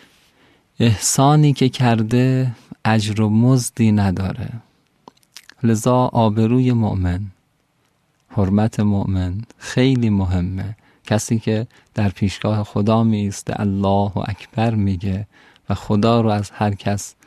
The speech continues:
و از هر چیز بزرگتر می‌شماره،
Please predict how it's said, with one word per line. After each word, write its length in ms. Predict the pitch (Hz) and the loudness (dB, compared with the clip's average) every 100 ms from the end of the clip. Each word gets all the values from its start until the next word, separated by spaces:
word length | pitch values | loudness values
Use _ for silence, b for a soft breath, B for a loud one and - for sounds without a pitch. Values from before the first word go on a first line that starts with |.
| b b b b - | b b b b -2
و 40 | |
از 200 | 98 95 | -2 -2
هر 260 | - 117 113 | 0 0 0
چیز 520 | - 110 107 98 - - | -2 0 0 -2 -6 -2
بزرگتر 720 | 101 101 98 - - - 117 120 - b b _ | 0 0 0 -2 -6 -2 -2 -4 -12 b b _
می‌شماره، 800 | 104 95 101 98 92 101 107 113 | -2 0 0 0 0 -2 -4 -4